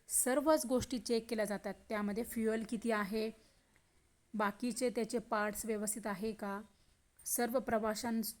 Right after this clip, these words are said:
जे पण प्रवास करणारे प्रवासी असतात, त्यांचीसुद्धा बरेच अशा गोष्टी चेक केल्या जातात.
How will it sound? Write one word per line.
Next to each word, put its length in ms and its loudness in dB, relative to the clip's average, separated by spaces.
जे 120 0
पण 200 0
प्रवास 360 2
करणारे 280 0
प्रवासी 380 0
असतात, 300 -2
त्यांचीसुद्धा 640 -4
बरेच 440 -2
अशा 200 -4
गोष्टी 340 -6
चेक 340 -6
केल्या 180 -2
जातात. 340 -6